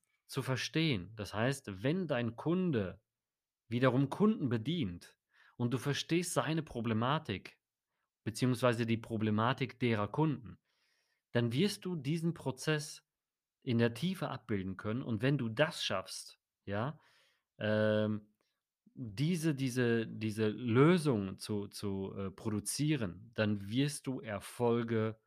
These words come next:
am laufenden Band produzieren. Und du wirst einfach erfolgreiche Kunden bekommen, die wiederum bei dir immer wieder kaufen. Und das erzeugt wiederum eine Kundenwerttreppe. Das heißt,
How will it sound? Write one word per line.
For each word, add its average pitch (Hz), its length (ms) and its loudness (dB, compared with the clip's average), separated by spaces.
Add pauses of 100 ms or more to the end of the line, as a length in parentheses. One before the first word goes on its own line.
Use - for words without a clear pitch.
(360)
am 98 140 -4
laufenden 98 480 0
Band 98 260 -2
produzieren. 87 580 -16
Und 101 200 -8
du 95 160 -6
wirst 113 340 -4
einfach 104 460 -6
erfolgreiche 107 880 -6
Kunden 151 440 0
bekommen, 113 460 -2 (340)
die 127 420 -2
wiederum 131 480 0
bei 98 180 0
dir 123 540 -2
immer 127 280 0
wieder 101 180 -2
kaufen. 101 480 -4 (440)
Und 104 160 4
das 160 180 4
erzeugt 131 480 0
wiederum 113 320 2
eine 107 220 0
Kundenwerttreppe. 117 1040 -2
Das - 180 -10
heißt, 127 340 2